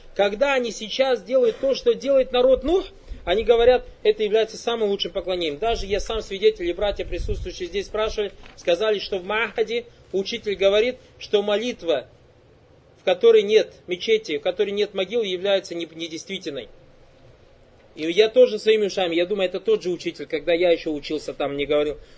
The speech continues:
Он говорил, что молитва в той мечети, в которой есть могила, намного лучше, чем молитва в той мечети, в которой нет могилы.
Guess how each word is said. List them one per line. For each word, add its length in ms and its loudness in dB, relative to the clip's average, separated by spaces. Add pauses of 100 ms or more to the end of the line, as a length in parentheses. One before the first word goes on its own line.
(160)
Он 120 2
говорил, 280 4
что 180 -4
молитва 640 -2 (480)
в 80 -20
той 200 8
мечети, 420 0
в 80 -6
которой 240 0
есть 140 -4
могила, 340 0
намного 340 4
лучше, 320 -2
чем 220 -4
молитва 340 -2
в 80 -12
той 120 0
мечети, 280 -8
в 20 -18
которой 300 -2
нет 180 -4
могилы. 420 -4